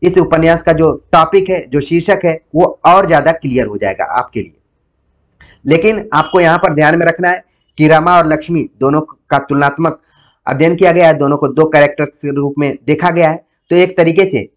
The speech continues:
लेखक ने तुलनात्मक आधार पर भारतीय नारी के पातिव्रत्य की महत्ता पर सिद्ध, अ, को सिद्ध करता है। यहाँ पर ज्यादातर कोशिश रही है लेखक की कि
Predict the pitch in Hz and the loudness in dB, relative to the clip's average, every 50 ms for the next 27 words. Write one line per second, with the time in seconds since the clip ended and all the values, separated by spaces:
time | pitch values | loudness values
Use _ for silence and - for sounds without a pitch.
0 | _ - 123 143 165 175 170 175 208 196 - 135 110 90 - _ _ _ _ _ | _ -6 -2 0 2 2 2 2 0 -2 -2 -4 -8 -8 -12 _ _ _ _ _
1 | _ _ _ _ _ - - 160 160 170 165 170 170 - 220 220 220 - 147 143 | _ _ _ _ _ -4 0 2 2 4 2 2 0 0 -2 -2 0 0 0 0
2 | 135 127 120 120 - - 143 139 - _ 120 110 117 117 120 127 - - 190 185 | 2 2 0 -2 -2 -2 -6 -6 -8 _ _ -12 -6 -2 -2 -2 -2 -2 -2 -2
3 | 170 156 143 147 160 185 180 - 123 98 - _ _ _ _ _ _ - 156 170 | 0 0 2 2 2 0 0 -2 -6 -8 -10 _ _ _ _ _ _ 0 0 0
4 | 170 - 202 185 139 131 165 190 185 - 190 170 - 170 170 160 - _ - 127 | 0 -2 -4 -4 -2 0 0 0 0 -2 -8 -6 -4 -4 -4 -6 -6 _ -10 -8
5 | 123 113 110 - - 131 117 - 160 160 - - 143 123 - _ _ _ _ _ | -8 -8 -6 -4 -2 -2 -2 -2 -4 -6 -6 -8 -12 -12 -12 _ _ _ _ _
6 | _ _ _ _ _ _ - - 117 117 117 - 165 165 165 - 190 131 113 - | _ _ _ _ _ _ -8 -4 -4 -4 -2 0 0 0 0 0 -2 -2 -2 -4
7 | - 101 - - - - - - _ _ _ _ _ _ - 147 165 175 185 185 | -6 -8 -10 -10 -12 -18 -18 -18 _ _ _ _ _ _ -2 0 2 2 2 2
8 | 202 196 190 - - - _ _ _ _ _ 131 120 151 156 170 185 196 190 190 | 2 2 2 2 -2 -10 _ _ _ _ _ -6 0 2 2 4 4 2 0 0
9 | - 160 151 - - 160 160 160 190 180 - 170 156 143 143 131 127 143 143 - | -2 -4 -4 -2 -2 -2 -2 -2 -2 -4 -4 -2 0 0 0 0 0 -2 -4 -8
10 | _ _ - 113 123 143 143 139 - 175 - - 135 151 165 - _ _ _ _ | _ _ -8 -2 -2 0 0 0 -2 -2 -4 -4 -8 -8 -8 -8 _ _ _ _
11 | _ _ - 185 202 208 208 196 - - | _ _ -4 -2 -2 0 -2 -4 -6 -12